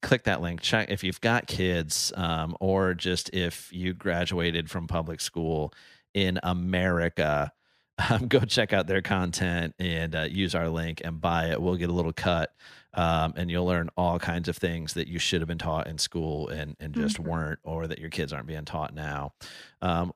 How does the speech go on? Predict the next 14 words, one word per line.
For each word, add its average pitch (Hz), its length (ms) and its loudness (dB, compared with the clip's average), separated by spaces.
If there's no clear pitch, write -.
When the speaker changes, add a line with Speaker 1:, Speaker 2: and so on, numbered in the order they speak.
Speaker 1:
a-, 95 200 2
always 123 480 4
lots 110 200 2
of 104 60 -4
good 110 160 0
causes 107 360 2
on 107 140 4
there. 101 260 4
We 92 80 0
talked 113 300 0
about, 104 320 2
uh, 85 240 0
Sarah 107 340 4
Wilkinson, 95 760 2